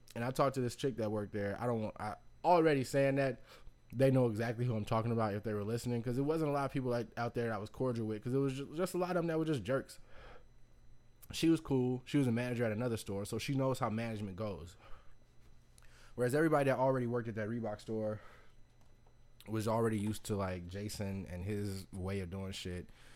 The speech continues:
And it was really just, like, managers shouldn't work that hard.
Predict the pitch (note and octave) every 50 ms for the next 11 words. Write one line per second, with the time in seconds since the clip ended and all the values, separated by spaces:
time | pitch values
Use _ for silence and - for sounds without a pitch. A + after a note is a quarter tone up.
0 | - - - - - - - A2 A2 A#2 A2+ A2+ A2+ A2+ A2+ A2+ A2 G#2 F#2 -
1 | - - - - - - - - - - - - - - - - - - - -
2 | - - - - C3+ C#3+ D3 D3+ C#3+ C#3 D#3+ F#3 F#3+ F3 D3+ C3+ C#3+ - - C#3+
3 | B2+ A#2+ G#2+ G#2 - - - - - - - - - - - - - - - -
4 | F#3 G#3 G3+ E3+ F3+ E3+ - F3+ E3+ C3+ A2+ A#2 D#3 D#3 - G#2 F#2 F2+ F2 E2
5 | C#2+ D2+ -